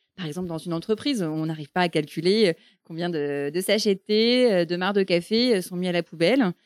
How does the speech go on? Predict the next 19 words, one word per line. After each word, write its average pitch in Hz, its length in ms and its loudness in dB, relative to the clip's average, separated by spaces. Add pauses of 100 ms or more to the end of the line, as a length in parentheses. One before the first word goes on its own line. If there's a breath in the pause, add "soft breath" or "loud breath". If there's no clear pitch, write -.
(260 soft breath)
Euh, 160 380 4
donc, 156 260 -8
euh, 165 180 2
le 185 180 0
chiffre 208 460 0
qui 170 220 -8
est 156 80 -4
plus 247 200 -6
facile 214 320 -2
à 190 40 4
estimer, 202 440 -2
c'est, 156 340 -4
euh, 143 60 -6
pour 226 180 -4
les 196 120 2
ménages, 175 520 0
parce - 220 -6
que, 180 100 -6
euh, 160 220 2